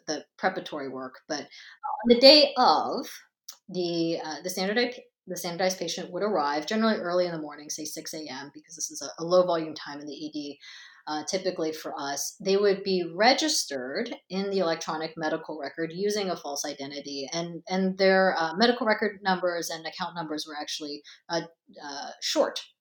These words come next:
Uh, they were one digit short, and that way we could easily identify them and delete them from the, the actual record later. Um, but so they were live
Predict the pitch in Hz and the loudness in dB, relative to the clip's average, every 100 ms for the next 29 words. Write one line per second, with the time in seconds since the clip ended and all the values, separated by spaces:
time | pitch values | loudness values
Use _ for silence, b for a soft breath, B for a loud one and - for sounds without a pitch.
0 | - 165 156 165 165 202 226 220 185 - | -12 -8 -2 0 4 6 6 4 2 -2
1 | 143 143 165 175 180 165 156 165 151 180 | -4 -6 -2 2 2 2 -2 -4 -8 -12
2 | - 147 143 143 147 - 170 185 160 147 | -10 -8 -8 -8 -10 -2 2 2 0 -8
3 | - _ _ - 139 139 127 127 139 - | -14 _ _ -16 -14 -12 -12 -12 -14 -8
4 | 151 127 - - 127 - _ - - - | -6 -6 -10 -14 -16 -18 _ -20 -20 -18
5 | B B B 160 185 208 - 226 214 214 | B B B -6 -2 0 2 4 6 6
6 | 269 185 120 143 240 | 6 6 2 0 -2